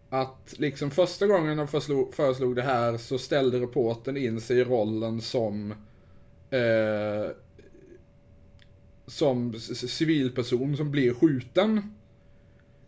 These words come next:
Medan nu denna gången så är det istället, så är man istället bredvid polisen och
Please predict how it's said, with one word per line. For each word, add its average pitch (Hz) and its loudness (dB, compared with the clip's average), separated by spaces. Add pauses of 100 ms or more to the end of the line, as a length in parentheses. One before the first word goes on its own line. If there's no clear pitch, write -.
Medan 147 2 (140)
nu 131 0
denna 135 2
gången 120 0 (1040)
så - -2
är 123 4
det 123 2
istället, 123 0 (520)
så - -4
är 135 2
man 135 -2
istället 120 2
bredvid 117 2
polisen 120 0 (600)
och - 0